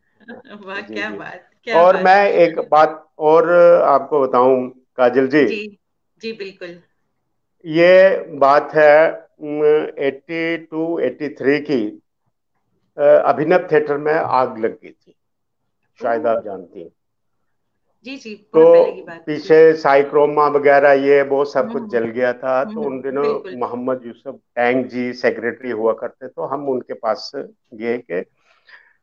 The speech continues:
Speaker 2: अ, इसकी रिपेयर वगैरह करवा। तो उनका कोई हमें, मतलब कि, satisfactory जवाब नहीं मिला, और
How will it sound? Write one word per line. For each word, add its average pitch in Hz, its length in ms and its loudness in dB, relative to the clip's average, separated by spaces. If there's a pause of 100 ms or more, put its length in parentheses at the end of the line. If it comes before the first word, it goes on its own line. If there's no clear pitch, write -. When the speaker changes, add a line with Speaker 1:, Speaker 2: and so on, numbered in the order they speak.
(140)
Speaker 2:
अ, 127 340 4 (400)
इसकी 139 340 -6
रिपेयर 127 400 0
वगैरह 113 360 -2
करवा। 120 400 -4
तो 175 260 -8
उनका 160 500 -2
कोई 180 260 0
हमें, 165 480 2 (260)
मतलब 143 280 -4
कि, 147 100 -4
satisfactory 135 920 -4 (280)
जवाब 120 400 2
नहीं 127 100 0
मिला, 131 320 -2
और 151 280 -4